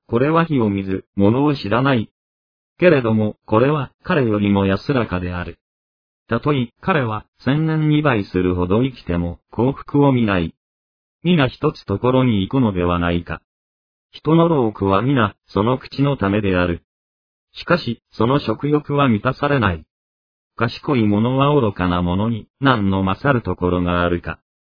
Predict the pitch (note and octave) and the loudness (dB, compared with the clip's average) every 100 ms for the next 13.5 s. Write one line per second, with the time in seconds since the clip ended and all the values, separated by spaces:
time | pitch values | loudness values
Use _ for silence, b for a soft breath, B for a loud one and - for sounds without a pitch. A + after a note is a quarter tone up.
0 | _ _ _ _ A2+ A#2 C3+ - _ _ | _ _ _ _ 0 2 0 -4 _ _
1 | A2 A2 E3 B2+ G#2 A2+ C3 C3+ B2+ G2+ | -6 -2 0 2 2 2 2 2 2 2
2 | F#2 F2+ F#2+ B2+ A2+ F2+ E2+ F2 F2 - | 2 2 0 0 0 -2 -4 -2 -2 -4
3 | E2+ E2+ - - F#2+ C3+ D3+ B2 G2+ F#2+ | -10 -10 -8 2 2 2 -2 -2 -2 0
4 | G2+ B2 G#2+ - - C#3 A2 G2 G2 F#2+ | 0 0 -2 -6 -2 0 2 0 0 -2
5 | - C#3+ A#2+ F#2 F2+ F2+ F2+ F2 F2 F2 | 0 -2 0 -2 -2 0 0 0 0 -2
6 | E2+ E2 - _ _ _ _ _ _ D#3+ | -4 -10 -14 _ _ _ _ _ _ -2
7 | F3 C3 C3+ D#3+ A#2+ G2+ G2 G2 F#2+ F#2 | 0 0 0 0 0 -2 -4 -2 -4 -6
8 | - G2 G2+ - D3 D3 D3 C#3+ C#3 F#2+ | -8 -4 -2 -2 0 2 2 0 0 2
9 | G#2 C3+ C#3+ C#3+ C#3+ C#3 C#3 F#2 F2 E2+ | 4 2 2 2 2 0 0 0 0 0
10 | E2+ - E2+ D#2+ - _ _ _ _ _ | -4 -2 -2 -2 -8 _ _ _ _ _
11 | _ - A#2 C#3+ D3+ B2+ A#2 B2+ - _ | _ 0 2 4 4 4 4 0 -4 _
12 | C3+ A2+ G#2 G2+ G2+ - F#2+ F#2 _ G2 | -2 -2 0 -2 -4 -4 -4 -4 _ 0
13 | A#2 C#3+ D3 G#2 A2 | 2 2 0 0 0